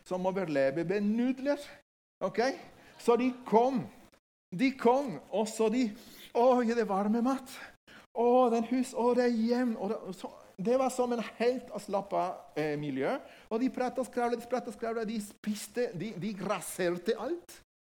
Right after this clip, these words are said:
Store ungdommer, ikke sant, som spiser som hester. Og så, men vi var forberedt, vi hadde masse, masse ekstra tikka masala, salat og masse greier, og nambrød, og så, og de tenkte, «Å, nambrød, og lunka varme, og fra oven.»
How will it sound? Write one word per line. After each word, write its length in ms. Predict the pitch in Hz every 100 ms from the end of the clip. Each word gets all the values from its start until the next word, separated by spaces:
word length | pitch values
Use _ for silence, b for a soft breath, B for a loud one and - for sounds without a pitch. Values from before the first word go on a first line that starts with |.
| _ _ _ _ _ _ _ _ _ -
Store 680 | - - 240 233 196 170 151
ungdommer, 420 | 175 170 151 147 147
ikke 100 | 151
sant, 220 | 233 254
som 160 | 170 151
spiser 420 | - 175 175 151
som 140 | 147
hester. 560 | 107 151 143 - - 254 254 B B -
Og 100 | 208
så, 160 | - 240 226 185 - - - - - - _ _ -
men 140 | 123
vi 80 | 147
var 140 | 214 220
forberedt, 420 | 233 226 240 214
vi 100 | 190 165
hadde 180 | 180 220
masse, 440 | 254 - - 151 190
masse 300 | 175 254 143
ekstra 240 | 180 170
tikka 200 | 165 160
masala, 380 | 147 139 190 160 -
salat 480 | 117 - 196 180
og 80 | 156
masse 180 | 151 139
greier, 260 | 127 170 147
og 100 | 156
nambrød, 640 | 156 214 196 131 156 214 139
og 60 | 135
så, 80 |
og 160 | 175 170
de 80 | 180
tenkte, 220 | 202 -
«Å, 160 | 254 269 254
nambrød, 640 | - 254 202 180 247 277
og 160 | 214 208
lunka 460 | 214 254 233 80
varme, 380 | 165 220 - -
og 240 | - 220 -
fra 140 | 185 -
oven.» 340 | 175 202 180